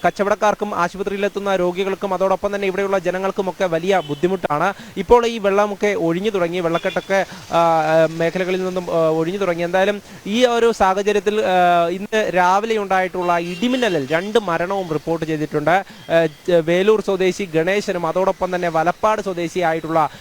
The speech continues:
നിമിഷയുമാണ് ഇത്തരത്തിൽ വീട്ടിൽ വെച്ച് ഈ ഇടിമിന്നലേറ്റ്, ആ, മരിക്കുന്നത്. ആ, ഗണേശൻ വീടിനുള്ളിലിരിക്കുമ്പോഴായിരുന്നു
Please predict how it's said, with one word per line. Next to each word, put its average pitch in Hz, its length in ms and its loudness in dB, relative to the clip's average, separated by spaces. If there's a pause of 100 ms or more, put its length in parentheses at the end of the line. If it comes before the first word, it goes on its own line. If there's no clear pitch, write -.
(140)
നിമിഷയുമാണ് 202 720 2
ഇത്തരത്തിൽ 165 340 -4
വീട്ടിൽ 160 300 -2
വെച്ച് 175 220 0 (160)
ഈ 160 180 -2
ഇടിമിന്നലേറ്റ്, 165 760 0 (240)
ആ, 151 140 4
മരിക്കുന്നത്. 165 580 0
ആ, 170 680 4
ഗണേശൻ 202 360 0
വീടിനുള്ളിലിരിക്കുമ്പോഴായിരുന്നു 190 1300 2